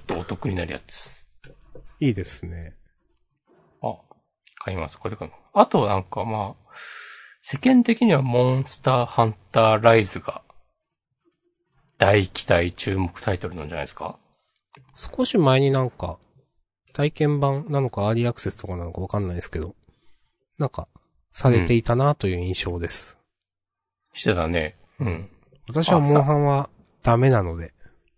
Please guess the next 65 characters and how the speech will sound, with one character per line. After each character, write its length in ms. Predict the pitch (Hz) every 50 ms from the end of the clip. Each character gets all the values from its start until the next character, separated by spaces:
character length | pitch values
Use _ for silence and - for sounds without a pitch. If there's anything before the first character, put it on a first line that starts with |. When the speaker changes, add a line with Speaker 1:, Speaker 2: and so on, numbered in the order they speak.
| _ _ _ _ _ _ _ _ _ - _ _ - - - - - -
Speaker 1:
お 60 | 143
前 200 | 143 131 123 113
ダ 220 | 107 - 107 104 107
メ 120 | 120 127
だ 100 | 117 101
っ 60 | -
た 180 | - _ - 92
ん 80 | 76 73
だ 80 | 69
よ 60 | 65
な。 220 | 73 78 76 67 - - - - _ _ _ _
Speaker 2:
う 60 | 92 90
ん。 400 | 87 85 87 85 85 85 90 - _ _ _ _ _ _ _ _ _ _ _ _ _ _ _ _ _
Speaker 1:
何 320 | 214 135 131 151 151 147 117
度 120 | 110 107
か 160 | 110 131 123
チ 120 | - - 113
ャ 60 | 110
レ 100 | 107 104
ン 80 | 101
ジ 100 | 92 -
し 120 | - - -
て 80 | -
み 160 | 98 95 95 92
る 80 | 90
ん 60 | 85
だ 120 | 80 76 -
け 80 | -
ど、 140 | 90 87 82
毎 280 | 80 82 87 113 131 131
回 240 | - 131 127 117 107
ダ 140 | 120 110
メ 100 | 104 107
な 120 | 92 - -
ん 100 | - -
だ 80 | -
よ 60 | - - - _ _ -
な。 60 | 90
Speaker 2:
う 40 | 85
ん。 280 | 80 76 78 82 87 - - _ _ _ _ - - _ - _ _ -
あ 100 | 113 110
の、 480 | 107 104 101 98 95 92 92 90 95 -
ピ 140 | - - 196
ー 40 | 208
エ 40 |
ス 120 | - - -
フ 80 | 202
ォ 20 | 170
ー 40 | 139
の 120 | 110 98
モ 400 | 101 107 123 135 147 147 147 147
ン 40 | 147
ス 80 | -
タ 100 | - 165
ー 20 | 147
ハ 60 | 147
ン 60 | 151 -
タ 100 | - 139
ー 40 |
ワ 220 | 131 135 151 175 170
ー 40 | 139
ル 80 | 104 87
ド 140 | 80 80 -
か 140 | - 73 -
な？ 160 | 78 87